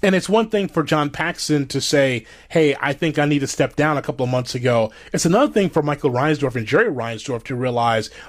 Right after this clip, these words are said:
this is not going in the right direction. As we talk about the Bulls with Jonathan Hood and Under the Hood on E S P N one thousand and the brand new E S P N Chicago app, it was time for something new.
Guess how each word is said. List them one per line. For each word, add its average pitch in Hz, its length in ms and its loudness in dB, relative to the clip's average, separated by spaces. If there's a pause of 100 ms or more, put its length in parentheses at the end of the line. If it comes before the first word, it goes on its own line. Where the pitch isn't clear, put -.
this 165 280 2
is 147 160 -2
not 151 180 0
going 143 200 2
in 127 80 -4
the 123 60 -2
right 117 240 -2
direction. 110 460 -4 (400)
As 139 80 6
we 143 60 4
talk 185 140 4
about 175 180 0
the 151 60 -2
Bulls 151 340 2
with 131 100 -2
Jonathan 143 440 0
Hood 131 300 2 (220)
and 120 80 0
Under 220 160 2
the 170 100 0
Hood 120 200 -2
on 120 120 -6
E 143 140 2
S 131 160 -2
P - 120 -2
N 123 60 0
one 113 120 -2
thousand 117 600 -2 (200)
and 113 260 0
the 107 60 -4
brand 123 260 0
new 123 140 0
E 127 180 0
S 117 140 -2
P - 160 -2
N 110 80 -2
Chicago 110 440 -4
app, 92 320 -6 (280)
it 214 80 4
was 180 240 2
time 190 260 0
for 185 140 -4
something 160 520 -2
new. 117 340 0